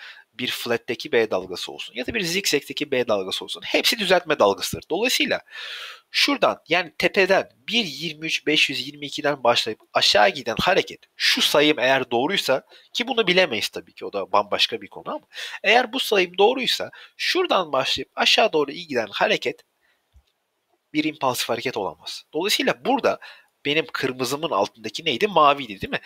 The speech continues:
Ben burada mavide de bir, iki, üç, dört, beş falan aramıyorum arkadaşlar. Öyle bir durumda değiliz şu anda. Tamam, güzel.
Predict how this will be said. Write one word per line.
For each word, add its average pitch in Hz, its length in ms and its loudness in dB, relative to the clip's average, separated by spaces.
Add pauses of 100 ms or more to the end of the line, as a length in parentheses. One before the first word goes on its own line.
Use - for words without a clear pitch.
(340)
Ben 202 200 0
burada 202 200 2
mavide 175 420 2
de 156 140 0
bir, 127 80 -6
iki, - 120 -12
üç, - 140 -6
dört, - 140 -12
beş 107 140 -2
falan 110 220 -4
aramıyorum 101 480 -6
arkadaşlar. - 480 -12 (280)
Öyle 107 220 -6
bir 101 120 -14 (180)
durumda 98 320 -8
değiliz 87 220 -10
şu - 200 -6
anda. - 80 -20 (520)
Tamam, 359 260 2 (320)
güzel. 262 260 -6